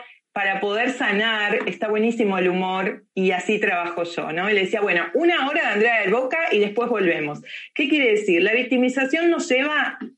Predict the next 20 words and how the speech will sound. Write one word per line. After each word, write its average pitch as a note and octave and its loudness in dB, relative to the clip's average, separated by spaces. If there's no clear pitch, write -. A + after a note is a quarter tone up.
a B3 -2
la C4 2
mentalidad G#3 2
errónea, F3+ 0
donde G3 2
no D4 0
podemos C4 0
ver A#3 0
nada D4+ 2
real, G#3+ 0
nada C4 0
que A#3+ 2
verdaderamente A3+ 2
nos A3 -2
ayude C#4+ 0
a C#4+ 0
salir A3 0
del F#3+ 2
camino, F3 -2
¿sí? A3+ -2